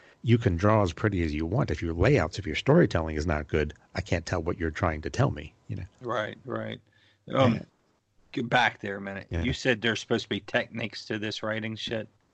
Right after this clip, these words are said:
Speaker 2: I'm in
Speaker 1: <laughs> Yeah.
Speaker 2: trouble.
Speaker 1: Well,
Speaker 2: Oh,
Speaker 1: there
Speaker 2: no.
Speaker 1: are techniques,
Speaker 2: <laughs>
Speaker 1: okay? No, but you're the type of
Speaker 2: Oh,
Speaker 1: writer that
Speaker 2: no.
Speaker 1: someone, all right, a literary professor will sit down and tell you what your techniques are. And you go, "Yeah, I know I was doing that," okay? <laughs>
Speaker 2: Oh,
Speaker 1: You just, like,
Speaker 2: okay.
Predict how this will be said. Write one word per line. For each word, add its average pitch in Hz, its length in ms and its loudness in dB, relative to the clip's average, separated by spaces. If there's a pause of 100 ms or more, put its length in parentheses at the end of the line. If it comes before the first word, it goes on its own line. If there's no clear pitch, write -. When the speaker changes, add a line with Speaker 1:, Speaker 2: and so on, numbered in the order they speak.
(160)
Speaker 2:
I'm 107 180 2
in 92 140 -4
Speaker 1:
<laughs> - 40 -4
Yeah. 104 220 6
Speaker 2:
trouble. 95 180 -6 (760)
Speaker 1:
Well, 240 180 8
Speaker 2:
Oh, - 0 -
Speaker 1:
there 226 220 8
Speaker 2:
no. 208 40 8
Speaker 1:
are 214 320 8
techniques, - 640 4
Speaker 2:
<laughs> - 0 -
Speaker 1:
okay? 135 300 4 (1000)
No, 139 260 4
but 143 200 2
you're 196 200 4
the 254 120 0
type - 340 0
of 139 100 4
Speaker 2:
Oh, 143 60 -2
Speaker 1:
writer 120 340 6
that 110 160 2
Speaker 2:
no. 123 100 -8 (160)
Speaker 1:
someone, 175 540 4 (460)
all 123 100 2
right, 110 280 0
a 117 160 -4
literary 165 480 4
professor 117 520 2
will 101 120 2
sit 117 240 0
down 107 280 4
and 98 180 0
tell 147 220 4
you 107 140 4
what 113 200 6
your 113 100 6
techniques 98 520 0
are. 101 180 2
And 80 80 -4
you 90 80 -2
go, 87 180 0 (260)
"Yeah, 220 160 6
I - 80 6
know 180 160 8
I 95 60 6
was 95 100 4
doing 85 240 2
that," 90 240 0
okay? 127 340 4 (140)
<laughs> - 120 -4
Speaker 2:
Oh, 151 80 -2
Speaker 1:
You 147 120 2
just, 170 200 0
like, 151 140 4
Speaker 2:
okay. 214 200 0